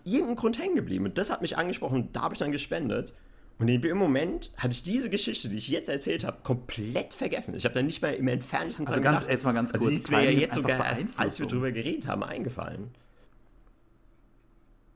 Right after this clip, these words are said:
Speaker 2: Ganz einfach. Sorry, aber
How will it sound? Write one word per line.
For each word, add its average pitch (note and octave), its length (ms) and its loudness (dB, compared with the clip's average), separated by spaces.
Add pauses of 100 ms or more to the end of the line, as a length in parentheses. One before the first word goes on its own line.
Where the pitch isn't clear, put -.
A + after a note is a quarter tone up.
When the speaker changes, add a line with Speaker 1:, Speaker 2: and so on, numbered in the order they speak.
(1900)
Speaker 2:
Ganz A2+ 200 -6
einfach. F2+ 440 -6 (1300)
Sorry, A2+ 420 -2
aber G2 460 -6